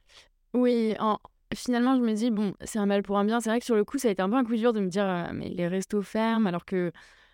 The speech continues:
le, en fait, ça a été, euh, un sketch, parce que le jour où les restos ont fermé, c'est le jour où j'ai réussi à faire passer mon C V au Georges cinq pour un stage.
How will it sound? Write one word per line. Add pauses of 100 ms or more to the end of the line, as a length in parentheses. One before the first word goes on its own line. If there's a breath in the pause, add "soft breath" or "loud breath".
(120 loud breath)
le,
en
fait,
ça
a
été,
euh, (160)
un
sketch,
parce
que
le
jour
où
les
restos
ont
fermé,
c'est
le
jour (400 soft breath)
où
j'ai
réussi
à
faire
passer
mon
C
V
au
Georges
cinq
pour
un
stage.